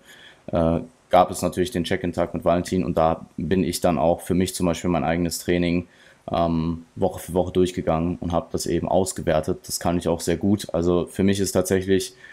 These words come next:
einer der Gründe, der für viele Personen eigentlich der Main-Grund ist oder der Hauptgrund, sich einen Coach zu suchen, nämlich, ähm, jemanden zu haben, der für einen, ähm, ob-, möglichst objektive, rationale Entscheidungen treffen kann, ist für mich tatsächlich gar nicht so ausschlaggebend,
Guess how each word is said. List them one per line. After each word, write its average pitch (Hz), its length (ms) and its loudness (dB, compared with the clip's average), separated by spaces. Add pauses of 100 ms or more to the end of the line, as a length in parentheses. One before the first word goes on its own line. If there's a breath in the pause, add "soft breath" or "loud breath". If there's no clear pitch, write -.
(180 loud breath)
einer 95 220 2
der 98 80 4
Gründe, 98 260 4
der 92 140 2
für 95 160 -2
viele 104 540 2 (160)
Personen 101 520 4
eigentlich 92 260 2
der 87 120 2
Main-Grund 95 640 2
ist - 260 -2
oder 85 140 0
der 80 120 4
Hauptgrund, 92 520 0
sich 90 120 -2
einen 90 100 -2
Coach 95 300 -2
zu - 80 -12
suchen, 87 360 0 (380 soft breath)
nämlich, 85 440 0
ähm, 85 260 0
jemanden 85 320 0
zu 90 140 -6
haben, 85 300 4
der 82 120 0
für - 220 -2
einen, 85 400 0 (460 soft breath)
ähm, 82 420 2
ob-, 101 160 4
möglichst 104 400 4
objektive, 92 520 0
rationale 90 460 4
Entscheidungen 90 380 2
treffen 85 220 -4
kann, 85 220 2
ist - 160 -6
für 98 80 2
mich 98 180 4
tatsächlich 98 360 2
gar 98 160 4
nicht 101 140 0
so 104 200 4
ausschlaggebend, 113 760 2